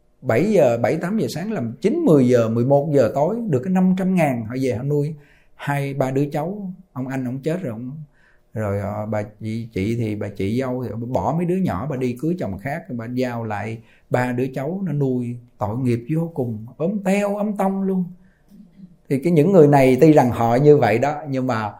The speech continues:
quăng chỗ nào họ sống được, liền vô làng dân tộc họ cũng đi, ờ,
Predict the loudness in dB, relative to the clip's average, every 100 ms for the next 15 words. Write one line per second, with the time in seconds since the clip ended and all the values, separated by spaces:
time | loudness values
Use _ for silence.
0 | 2 4 6 6 4 4 0 0 0 0
1 | -2 -4 -4 2 4 6 4 4 4 2
2 | 4 2 0 -4 -2 0 0 0 -6 -12
3 | -18 -8 0